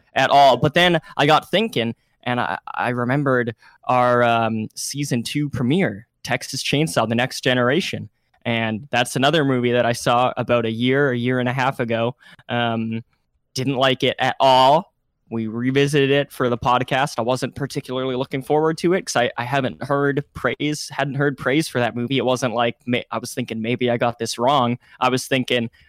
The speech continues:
"I saw this movie recently. I didn't like it. Now I'm gonna have to talk about why I don't like it. Let me refresh myself on why I don't like it." And then I loved it, right? So I, w-, I,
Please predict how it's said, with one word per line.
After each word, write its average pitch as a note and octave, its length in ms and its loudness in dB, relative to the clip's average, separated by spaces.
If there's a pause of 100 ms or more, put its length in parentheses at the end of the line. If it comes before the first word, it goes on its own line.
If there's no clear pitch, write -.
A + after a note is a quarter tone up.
"I - 20 2
saw C#3 240 2
this B2+ 240 -4
movie B2+ 240 0
recently. C#3 480 0
I C3 80 4
didn't C3 240 -2
like B2+ 240 0
it. D3+ 120 0
Now B2 100 0
I'm B2+ 100 0
gonna B2 140 0
have B2 100 0
to A#2 80 -2
talk C3 320 0
about A#2+ 220 0
why A#2+ 160 2
I A#2 140 0
don't A#2 240 -2
like C3 200 0
it. - 80 -8
Let G2+ 140 -12
me A2+ 180 -8 (100)
refresh C#3+ 440 0
myself A#2+ 360 -2
on B2 140 0
why B2 180 2
I B2 40 0
don't C3 140 0
like D3+ 220 2
it." D3+ 120 2 (320)
And E3 100 -2
then F#3+ 80 2
I F#3+ 120 6
loved F3+ 340 4
it, A2+ 120 -6
right? C3 300 0
So B2+ 380 0 (300)
I, C#3 80 4
w-, D#3 180 4
I, D#3 400 6